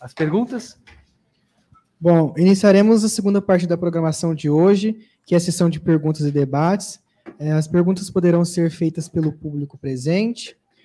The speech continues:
Speaker 2: ou por aqueles que nos acompanham pelo YouTube. Eu encaminho algumas perguntas pro, pro professor.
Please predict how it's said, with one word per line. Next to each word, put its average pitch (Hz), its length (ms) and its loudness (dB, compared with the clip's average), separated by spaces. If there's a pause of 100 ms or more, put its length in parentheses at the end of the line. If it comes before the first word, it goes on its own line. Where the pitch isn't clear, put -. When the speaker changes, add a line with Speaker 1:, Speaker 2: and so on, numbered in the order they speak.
(160)
Speaker 2:
ou 170 140 0
por 190 160 0
aqueles 190 460 0
que - 100 -8
nos 180 160 -2
acompanham 180 840 -4 (440)
pelo 175 260 -2
YouTube. 151 560 -6 (460)
Eu 156 100 -6
encaminho 180 380 -6
algumas 175 320 -4
perguntas 170 580 -8
pro, 156 460 -10 (400)
pro 151 180 -12
professor. 175 760 -10